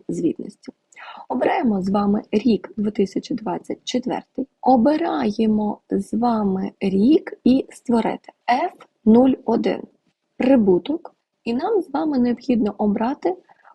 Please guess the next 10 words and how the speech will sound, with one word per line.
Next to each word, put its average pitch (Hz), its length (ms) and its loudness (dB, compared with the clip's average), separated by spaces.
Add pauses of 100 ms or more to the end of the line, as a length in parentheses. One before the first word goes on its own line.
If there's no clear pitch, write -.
(120)
податкова 220 640 4
декларація 240 680 -6
платника 233 540 -4
єдиного 208 760 2
податку 208 560 -4
фізичної 208 560 -2
особи-підприємця 202 1160 -6
для 226 320 -2
третьої 220 680 -2
групи. - 360 -8